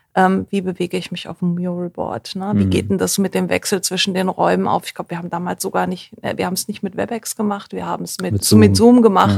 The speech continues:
Speaker 2: Ja.
Speaker 1: ne? Äh, wie geht das mit dem Rein- und den Rausschalten, ne? Also auch so dieses,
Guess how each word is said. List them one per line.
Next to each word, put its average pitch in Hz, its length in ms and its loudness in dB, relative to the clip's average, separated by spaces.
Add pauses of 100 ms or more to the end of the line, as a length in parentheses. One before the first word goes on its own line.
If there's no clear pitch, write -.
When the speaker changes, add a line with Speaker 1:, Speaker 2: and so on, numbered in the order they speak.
Speaker 2:
Ja. 190 100 0
Speaker 1:
ne? 208 60 -4 (640)
Äh, 175 140 -4
wie 190 80 -2
geht 208 200 0
das 214 120 0
mit 220 180 2
dem 226 140 4
Rein- 202 200 0
und 208 120 -2
den 220 120 2
Rausschalten, 202 640 0
ne? 208 160 2
Also 196 240 2
auch 202 180 0
so 214 180 2
dieses, 196 420 -2